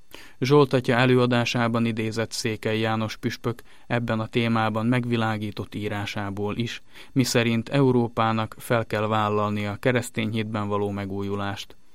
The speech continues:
A konzultációt és a kérdések megválaszolását követően imádsággal és áldással fejeződött be a Regnum Marianum Akadémia májusi előadása.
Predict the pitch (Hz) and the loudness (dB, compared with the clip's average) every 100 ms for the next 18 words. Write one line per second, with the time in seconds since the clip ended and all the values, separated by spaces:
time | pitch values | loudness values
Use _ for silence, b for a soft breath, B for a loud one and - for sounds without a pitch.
0 | b b b - 123 156 143 139 127 127 | b b b -4 2 2 6 4 4 0
1 | - 123 123 123 113 120 127 120 117 110 | 2 2 4 0 -2 0 2 2 0 -2
2 | 110 117 110 113 107 107 - 107 107 - | -2 -2 -2 0 0 0 -2 -4 -4 -4
3 | 107 - 113 107 - 107 107 104 B B | -6 -4 -2 -2 -4 -4 -4 -6 B B
4 | B 127 120 117 - 127 117 120 120 120 | B 2 4 2 2 2 2 4 2 2
5 | 123 120 - 117 110 107 104 - 104 - | 0 -2 0 2 2 0 -2 -4 -4 -2
6 | 107 101 104 101 101 101 110 98 117 117 | 0 0 -4 -4 -6 -6 -4 -2 -2 0
7 | 110 104 104 101 98 98 101 - 101 98 | -2 -2 -4 -4 -4 -6 -6 -6 -6 -6
8 | 95 95 - b b - 110 101 101 - | -6 -8 -12 b b -2 0 0 -4 -4
9 | 95 92 92 92 92 101 - | -4 -4 -4 -6 -6 -6 -8